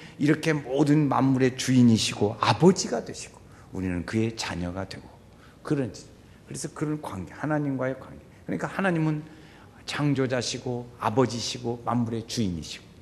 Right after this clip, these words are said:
오늘 우리는 피조물이고 그리고 자녀가 되고 또 그 만물을 다스리고 그리고 관리하는 청지기적인 직분을 우리가 가지고 있어요. 그래서 이 땅에 하나님의 뜻을 따라서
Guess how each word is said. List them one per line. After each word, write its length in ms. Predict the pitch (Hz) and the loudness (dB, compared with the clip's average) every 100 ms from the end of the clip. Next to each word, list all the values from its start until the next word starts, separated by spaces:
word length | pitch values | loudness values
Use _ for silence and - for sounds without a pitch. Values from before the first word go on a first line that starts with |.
| - - - | -20 -20 -6
오늘 180 | - 190 | 4 6
우리는 640 | 175 170 165 156 156 156 - - - | 6 4 6 6 4 -2 -10 -20 -2
피조물이고 1000 | - 170 147 139 123 123 135 131 131 - - - - | 2 4 4 4 2 0 2 0 0 -10 -20 -20 -10
그리고 480 | 131 123 117 120 123 - - | -4 -2 -2 -4 -6 -16 -6
자녀가 540 | - 135 131 117 113 110 | 0 4 6 4 2 -4
되고 280 | 110 120 - - - - - - | -6 -8 -12 -20 -20 -20 -20 -4
또 140 | 143 | -4
그 120 | 139 143 135 | 0 2 2
만물을 600 | 127 120 131 127 127 127 | 2 2 4 4 2 -2
다스리고 840 | - 123 - 127 113 107 123 120 120 - - - - - | -6 -6 -6 -6 -4 -4 -2 -4 -6 -18 -20 -20 -16 -14
그리고 340 | - 110 110 110 | -8 -6 -6 -6
관리하는 580 | - 92 101 90 87 82 - - - - | -6 -4 -4 -4 -4 -8 -12 -20 -10 -2
청지기적인 1400 | - 220 170 160 143 139 143 - - - - 110 110 101 | 6 6 6 2 0 0 -2 -4 -16 -8 0 0 0 -2
직분을 500 | - - - 170 165 | -2 -4 -2 -2 -2
우리가 220 | 101 101 | -4 -6
가지고 340 | 101 - - 78 | -6 -10 -14 -14
있어요. 240 | - - - - - - - | -14 -14 -18 -20 -20 -20 -20
그래서 260 | - 175 165 | -4 0 2
이 140 | 180 | 0
땅에 260 | - - 156 | 0 2 2
하나님의 580 | 160 160 156 139 139 139 | 2 0 2 4 2 2
뜻을 360 | 311 233 247 - | 2 0 -4 -4
따라서 460 | 175 139 127 190 | 0 0 0 -2